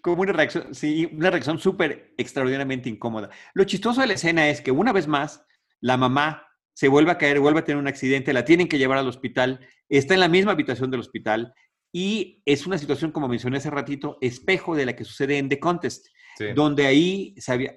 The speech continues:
Speaker 1: se había jugado con la idea del erotismo que podía generar ver que dos mujeres, que una mujer le estuviera dando un baño a otra, dos mujeres muy atractivas, y ahora son dos hombres. Eh, nada más se ve al enfermero, que es un tipo guapo, es un actor de televisión, y el otro, el que se levanta,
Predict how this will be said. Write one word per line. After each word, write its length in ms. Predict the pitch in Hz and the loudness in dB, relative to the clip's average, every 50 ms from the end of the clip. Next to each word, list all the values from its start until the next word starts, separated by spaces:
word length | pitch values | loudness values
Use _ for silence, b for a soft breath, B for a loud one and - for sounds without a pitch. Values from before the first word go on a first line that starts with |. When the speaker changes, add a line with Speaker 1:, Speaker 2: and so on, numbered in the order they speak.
| 113 107 101 | -10 -12 -10
Speaker 1:
se 140 | - - | -8 -4
había 100 | 110 127 | -4 -4
jugado 460 | 131 - 156 139 143 139 139 147 147 - | -2 -2 -4 -2 -2 -2 -2 -2 -4 -4
con 120 | 156 151 | -2 0
la 60 | 151 | 0
idea 180 | 147 139 143 139 | 2 2 2 2
del 200 | 151 165 160 156 | 0 0 0 0
erotismo 600 | 156 151 147 143 147 170 180 175 156 165 160 - | 2 0 0 -2 0 0 0 0 0 -2 -4 -6
que 120 | - 131 | -6 -6
podía 240 | 127 131 123 135 131 | -4 -2 -2 -2 -2
generar 400 | - 151 131 127 123 127 123 123 | -2 -2 -2 0 0 0 0 0
ver 160 | 131 127 120 | -2 -4 -4
que 100 | 120 127 | -4 -4
dos 180 | 110 113 117 120 | -4 -4 -4 -6
mujeres, 540 | 131 120 - - 120 110 113 120 113 - _ b b b b b b b b _ _ | -8 -8 -6 -6 -4 -4 -4 -4 -6 -12 _ b b b b b b b b _ _
que 80 | - 127 | 0 4
una 200 | 127 151 175 175 | 4 4 4 4
mujer 220 | 151 127 135 139 | 2 0 0 -2
le 40 | 135 | -2
estuviera 220 | 120 - 127 131 123 | -2 0 0 2 2
dando 180 | 123 127 127 135 | 2 0 0 -2
un 80 | 127 120 | 0 0
baño 220 | 123 123 127 131 | 0 0 2 2
a 40 | 131 | 4
otra, 440 | 156 202 202 - 127 104 - - _ _ | 4 4 2 0 -4 -8 -8 -12 _ _
dos 180 | - 123 123 131 | 0 0 0 0
mujeres 320 | 139 123 135 135 127 113 | -2 -2 -2 -2 -2 0
muy 160 | 123 127 135 | 0 0 0
atractivas, 560 | 135 131 123 120 - - 165 170 147 160 - _ B B B B B | 0 -2 -4 -6 -4 -2 0 0 0 -2 -6 _ B B B B B
y 160 | B 135 127 | B 2 4
ahora 520 | 117 120 139 208 277 311 254 147 120 - - _ _ _ _ _ _ _ | 6 6 8 8 6 6 4 2 -2 -6 -14 _ _ _ _ _ _ _
son 320 | _ - - 139 147 147 143 | _ -6 -2 0 2 4 4
dos 240 | 156 156 139 - 143 | 4 4 2 2 0
hombres. 420 | 131 113 98 95 98 - - _ | -2 -2 -2 -4 -8 -10 -16 _
Eh, 220 | - 127 127 123 - 117 | -2 -2 -2 -2 -2 -2
nada 240 | 113 131 135 143 139 | 0 2 2 2 2
más 160 | 143 151 139 | 2 0 0
se 100 | 123 139 | 0 0
ve 80 | 139 139 | 0 0
al 80 | 147 | 0
enfermero, 560 | 151 147 185 180 180 175 170 165 196 302 - _ _ _ _ _ _ _ _ _ _ _ _ _ _ _ _ _ _ _ _ - | -2 -4 -4 -4 -4 -4 -4 -4 -6 -8 -12 _ _ _ _ _ _ _ _ _ _ _ _ _ _ _ _ _ _ _ _ -4
que 100 | 117 107 | -4 -4
es 140 | 101 95 113 | -2 -4 -4
un 80 | 110 | -4
tipo 720 | - 123 117 139 139 135 135 135 135 135 135 131 131 135 135 | -4 -4 0 0 0 2 2 2 0 0 0 0 0 0 2
guapo, 260 | 156 160 160 160 165 | 2 2 2 0 -2
es 80 | 143 | -4
un 140 | 127 139 143 | -4 -4 -4
actor 260 | 151 147 - 170 160 | -4 -2 -2 -4 -4
de 80 | 160 156 | -4 -4
televisión, 380 | 147 170 165 156 151 180 202 - | -4 -2 -2 0 0 -2 -4 -2
y 160 | - 185 180 | 0 2 4
el 140 | 185 185 190 | 4 6 4
otro, 240 | 214 214 214 220 208 | 2 2 0 -2 -2
el 60 | - | -2
que 80 | - - | -2 -2
se 100 | 180 170 | 0 0
levanta, 580 | 175 196 214 220 214 190 196 - 247 359 - | 2 2 2 2 0 0 -2 -4 -4 -4 -6